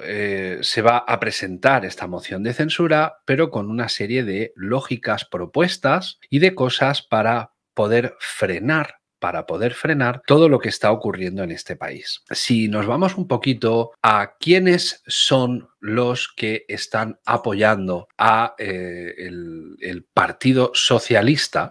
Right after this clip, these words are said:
pues nos vemos que hay una coalición y de, y de hecho ya se han aprobado más de cuarenta y siete leyes en estos últimos dos años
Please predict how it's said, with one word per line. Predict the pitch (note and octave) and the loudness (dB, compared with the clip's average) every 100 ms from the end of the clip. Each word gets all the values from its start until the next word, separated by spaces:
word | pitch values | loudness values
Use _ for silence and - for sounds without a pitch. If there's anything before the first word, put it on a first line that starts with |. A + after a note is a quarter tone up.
| - | 0
pues | B2 | 2
nos | A#2+ B2+ | 4 4
vemos | D3 F#3+ F#3 | 4 4 4
que | D3 | 2
hay | D#3+ | 4
una | D#3+ B2+ | 2 0
coalición | A#2+ G2 F#2 E2 - D3+ C#3 A2 - | 0 2 0 -2 4 6 6 2 -6
y | G#2 G#2 | -6 -2
de, | G2 G2 | -2 -2
y | G2+ | 0
de | G2 C#3+ | 4 4
hecho | C3+ - G#2 | 4 0 0
ya | G#2 G#2+ | 4 4
se | - | 4
han | A#2+ | 2
aprobado | G#2 F#2+ G2+ G#2 G2 | 2 2 4 4 4
más | B2 D3 | 4 2
de | A#2 F#2 | 0 0
cuarenta | F#2 F2+ F2+ D#2+ | 2 0 -2 -4
y | |
siete | - A2+ A#2+ B2 | 0 0 2 2
leyes | G#2 A#2+ F2+ A#2 - - | 2 2 0 -2 -6 -10
en | - G2 | -8 -4
estos | G2+ - G2+ - - | -4 -2 -2 -2 -4
últimos | A2+ - E2+ D2+ - | -4 -2 -8 -8 0
dos | B2+ - | 0 2
años | C3 A2 F#2+ G2+ - | 2 0 -4 -8 -14